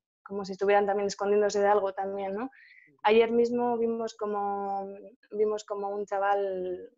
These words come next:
como le forzaban a desnudarse y a sentarse en el suelo, por ejemplo, y ese tipo de humillaciones, pues, eh, pues eso, ocurre sistemáticamente y, y más en, en tiempos de confinamiento también, ¿no? Eh, bueno.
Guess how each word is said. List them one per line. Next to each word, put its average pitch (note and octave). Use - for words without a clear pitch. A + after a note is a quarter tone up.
como G#3
le F#3+
forzaban G3
a F#3+
desnudarse G3
y G3
a F#3+
sentarse F#3+
en F#3+
el F#3+
suelo, G3+
por G3
ejemplo, G#3
y G#3+
ese F#3+
tipo G3+
de G3+
humillaciones, G3+
pues, F#3+
eh, F3+
pues F3+
eso, -
ocurre F#3+
sistemáticamente G3
y, F3
y F#3
más F#3+
en, F3
en F3+
tiempos F#3+
de F#3
confinamiento F3+
también, F#3
¿no? G#3+
Eh, F#3+
bueno. F#3+